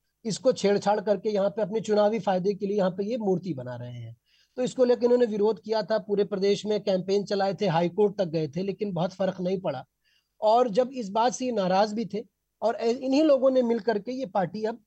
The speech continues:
बनाई है। तो इनकी अपनी अपनी दलीलें हैं कि हमने क्यों पार्टी बनाई है, लेकिन जो एक, अ, as a reporter के तौर पे जो मुझे समझ में आता है कि ये कोशिश है कि भाई, अ,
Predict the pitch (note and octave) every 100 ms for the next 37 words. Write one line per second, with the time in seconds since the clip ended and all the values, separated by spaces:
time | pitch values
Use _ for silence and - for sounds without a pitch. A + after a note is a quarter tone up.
0 | - E3+ F#3+ F3+ F3 B2+ A2 - _ _
1 | - A#3+ A3+ C#4 A#3+ C4+ A#3+ C4+ A3+ A3+
2 | A3+ A#3+ A#3 B3 - A3 G3+ A3+ A3 A3
3 | G#3+ F3 G3+ F#3+ F#3 F#3 A3+ A3+ F#3+ C4+
4 | C#4 - _ _ - E3+ B3+ C4+ - A#3
5 | A3 G#3+ G3+ G3+ F#3+ E3 D3 - G3+ A#3
6 | G#3+ A#3+ A#3+ C4+ C4+ A3+ B3+ B3 A3+ A#3
7 | A3 A3+ A3+ G#3 G#3 G#3 G3+ G#3 F#3 F#3+
8 | F#3+ C4 _ _ _ A#3 A#3+ B3+ B3+ A3
9 | G3+ G3 C#4+ G3+ A#3+ C#4 _ A3+ F#3 G#3
10 | A3+ A3 G3